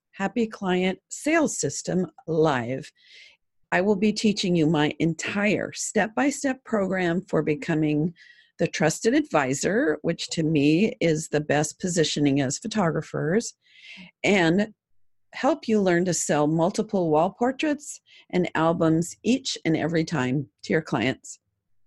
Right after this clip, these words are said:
By the end, you will have learned how to be a master salesperson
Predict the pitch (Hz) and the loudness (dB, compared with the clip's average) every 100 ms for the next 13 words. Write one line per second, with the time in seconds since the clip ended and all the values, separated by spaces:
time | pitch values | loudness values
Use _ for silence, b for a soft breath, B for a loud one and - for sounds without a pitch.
0 | _ _ _ _ - 180 214 240 254 208 | _ _ _ _ -16 -4 2 2 2 2
1 | 208 208 214 214 B 214 B 185 180 190 | 2 4 4 0 B -16 B -2 2 4
2 | 190 190 170 170 165 165 170 151 151 151 | 4 2 0 0 2 2 2 2 2 -2
3 | - 156 151 175 - 262 226 233 202 - | 0 0 2 2 0 -2 -2 0 -2 -4
4 | - 175 - 165 156 | -4 -4 -2 0 0